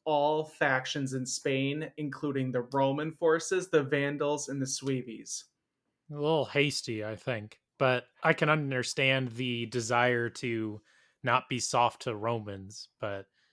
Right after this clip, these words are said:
Speaker 2: this seems like a little much. He's fast to, fast to action.
Speaker 1: It's almost like an overcorrection. We went from inept kings and, you know, softies to now, okay, we are gonna go to hard steel and we are gonna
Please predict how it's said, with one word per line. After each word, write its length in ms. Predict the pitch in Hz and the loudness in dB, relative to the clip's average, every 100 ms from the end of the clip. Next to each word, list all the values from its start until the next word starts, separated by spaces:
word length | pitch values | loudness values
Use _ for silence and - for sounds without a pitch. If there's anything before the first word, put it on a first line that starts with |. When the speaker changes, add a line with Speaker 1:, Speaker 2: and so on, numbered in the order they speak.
| _ _ | _ _
Speaker 2:
this 120 | 139 - | -6 0
seems 240 | 180 156 | 0 4
like 120 | 156 | 4
a 60 | 151 | 4
little 240 | 139 131 | 2 0
much. 500 | 123 117 107 - - - | 0 -2 -4 -8 -16 -10
He's 240 | 135 113 | -8 -8
fast 400 | - 143 143 - | 0 2 2 -2
to, 280 | 143 113 110 _ - | -6 -4 -6 _ -2
fast 220 | 156 156 | 0 0
to 100 | 127 | 0
action. 420 | 127 117 - 92 - _ _ _ _ _ _ - - - _ - | -2 -2 -6 -16 -20 _ _ _ _ _ _ -20 -20 -20 _ -10
Speaker 1:
It's 200 | 208 - | -6 0
almost 300 | 226 262 277 | 0 2 2
like 120 | 254 | 4
an 100 | 208 | 4
overcorrection. 920 | - 180 180 180 151 143 143 - 131 127 | 6 4 4 0 -2 0 -2 -2 -2 2
We 120 | 160 | 0
went 340 | 156 170 170 | 2 2 0
from 320 | - 165 147 | 2 2 2
inept 560 | 147 170 156 156 175 - | 0 2 4 2 2 -4
kings 480 | 180 175 170 165 - | -2 0 0 -2 -2
and, 520 | 151 147 139 131 127 | -2 0 0 0 -2
you 120 | 139 | -4
know, 160 | 139 135 | 0 0
softies 920 | 135 - 151 151 147 156 135 135 135 | 0 4 4 4 2 -2 0 -2 -2
to 140 | 151 | 0
now, 340 | 143 143 143 143 | 2 2 2 2
okay, 500 | 160 156 156 139 135 | 6 6 6 0 0
we 320 | 135 156 165 | 0 0 4
are 100 | 147 | 4
gonna 220 | 143 143 | 4 -2
go 240 | 135 135 135 | 0 0 0
to 100 | 120 | -2
hard 500 | - 151 156 156 - | -2 4 4 4 -2
steel 560 | - 151 139 139 139 | -6 -2 0 2 2
and 220 | 139 135 | 0 -2
we 140 | 143 151 | 0 2
are 60 | |
gonna 240 | 147 139 | 2 2